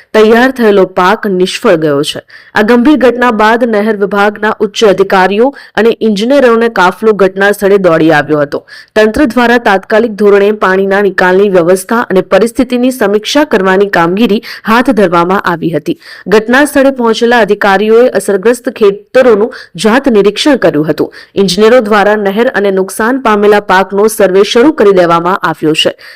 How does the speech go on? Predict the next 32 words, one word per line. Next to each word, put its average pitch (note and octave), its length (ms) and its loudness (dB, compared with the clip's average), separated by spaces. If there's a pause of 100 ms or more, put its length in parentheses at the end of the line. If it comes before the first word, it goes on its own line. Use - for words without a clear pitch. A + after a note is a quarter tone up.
(120)
અધિકારીઓએ G#3 720 0
ખેડૂતોને A#3+ 560 -2
ખાતરી G#3+ 460 -2
આપી A#3+ 280 0
છે - 160 -4 (320)
કે A3+ 60 2
નુકસાનીનો C4 680 2
વિગતવાર G#3+ 500 2
રિપોર્ટ G3+ 380 0
તૈયાર F3+ 340 2
કરી G3+ 300 -2 (260)
ઉચ્ચ C4 260 0
કક્ષાએ B3+ 460 0
સોંપવામાં F3+ 600 0
આવશે D3 280 -2 (300)
અને G3 180 2
નિયમ G#3+ 380 2
મુજબ A3+ 440 2
તમામ G#3+ 440 0
અસરગ્રસ્ત G#3+ 600 0
ખેડૂતોને G3 560 0
વળતર F3+ 440 2
મળે G3 300 2
તેવા G3+ 480 0
પ્રયાસો G3 560 0
કરાશે. D#3+ 520 -4 (300)
જો F#3 160 0
કે G3+ 140 2
હવે G#3 360 2
એ G#3+ 160 -2
જોવું A3 380 2
રહ્યું A3 360 -2